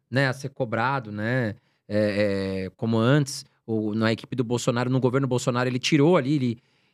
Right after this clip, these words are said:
ele baixou a questão do I C M S, que ajudou a baixar o preço dos combustíveis, agora voltou a subir o preço dos combustíveis, e a gente sabe que, que a inflação de-, depende muito da, aí do preço do combustível, né? Porque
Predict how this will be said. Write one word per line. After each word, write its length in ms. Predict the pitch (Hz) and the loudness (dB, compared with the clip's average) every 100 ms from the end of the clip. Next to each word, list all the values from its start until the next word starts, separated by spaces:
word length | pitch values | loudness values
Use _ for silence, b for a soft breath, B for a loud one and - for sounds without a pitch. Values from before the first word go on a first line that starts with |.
| - | -4
ele 240 | 113 120 | 2 2
baixou 420 | 110 131 135 - 175 | 4 0 0 0 0
a 40 | |
questão 220 | 175 139 | 0 -6
do 60 | 135 | -4
I 40 | |
C 120 | 127 135 | 0 2
M 120 | 127 | 4
S, 200 | 127 147 | 4 4
que 80 | - | 2
ajudou 400 | 143 147 135 185 | 0 2 4 4
a 40 | |
baixar 280 | 165 135 - | 2 -2 -2
o 60 | 131 | -2
preço 220 | 127 117 | -2 -6
dos 120 | - | -8
combustíveis, 540 | - 139 135 - 185 170 | -4 -2 0 0 2 4
agora 220 | 143 147 | 4 2
voltou 440 | 147 165 160 170 | 0 -4 -2 -2
a 40 | 202 | 0
subir 220 | 175 143 | 0 -2
o 20 | |
preço 180 | 135 131 | 0 -2
dos 40 | |
combustíveis, 720 | - 143 143 175 - 196 220 - b b b | -2 -2 -2 -4 0 2 2 0 b b b
e 60 | 226 | 2
a 20 | |
gente 160 | 240 | 2
sabe 300 | 233 175 180 | 2 2 2
que, 300 | 190 208 202 190 b b | -4 -4 -2 -4 b b
que 100 | - | -4
a 20 | |
inflação 360 | 170 175 - 170 | 0 0 0 0
de-, 80 | 175 | 0
depende 560 | 143 135 151 165 165 | 0 -2 0 0 0
muito 320 | 170 156 160 | 2 4 4
da, 440 | - 160 156 147 139 - _ _ _ _ | 2 2 2 0 -2 -6 _ _ _ _
aí 200 | - 131 | -2 2
do 100 | 135 | 2
preço 240 | 135 143 135 | 2 0 -2
do 80 | 139 | -4
combustível, 580 | 139 139 - 120 101 | -2 0 2 2 2
né? 120 | 101 107 | 2 -2
Porque 320 | - 110 | -2 -2